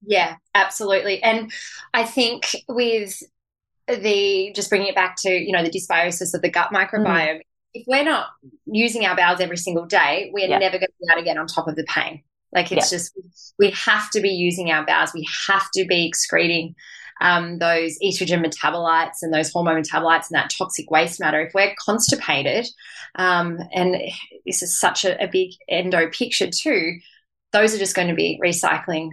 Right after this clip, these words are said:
Speaker 1: through the body and causing those issues as well. So that's why it's really great to see when there are those dietary changes made, like you
Speaker 2: Mm.
Speaker 1: just said, it, you know, people's skin might clear up too that have endometriosis. Like, okay,
Speaker 2: Yeah.
Speaker 1: I've gotten off the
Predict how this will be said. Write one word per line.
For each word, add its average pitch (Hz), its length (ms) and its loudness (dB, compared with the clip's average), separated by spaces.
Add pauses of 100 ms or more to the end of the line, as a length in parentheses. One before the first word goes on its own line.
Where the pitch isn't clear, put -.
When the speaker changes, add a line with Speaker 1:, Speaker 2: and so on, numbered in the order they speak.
(120)
Speaker 1:
through 180 160 2
the 165 80 -4
body 170 340 2
and 165 180 -4
causing 190 680 -2
those 170 180 4
issues 160 340 -2
as 160 140 -10
well. 170 280 0
So 175 340 0 (320)
that's 208 260 0
why 180 440 2 (260)
it's 208 220 2
really 196 260 2
great 175 300 0
to - 80 -12
see 180 280 0
when 170 440 -2
there 175 160 0
are 233 160 4
those 247 180 2
dietary 170 380 -4
changes 165 440 0
made, 170 200 2
like 175 240 0
you 170 180 -8
Speaker 2:
Mm. 196 100 0
Speaker 1:
just 175 300 2 (300)
said, - 520 0 (520)
it, 180 200 2
you 233 120 -4
know, 165 200 2 (180)
people's 226 320 0
skin 320 220 0
might 302 200 0
clear 175 200 -2
up - 200 -6
too 196 320 2
that 180 120 0
have 180 200 2
endometriosis. 165 920 0
Like, 165 220 0
okay, 294 200 -2
Speaker 2:
Yeah. 254 100 2
Speaker 1:
I've 208 80 -4
gotten 214 180 2
off 214 100 -2
the - 80 -20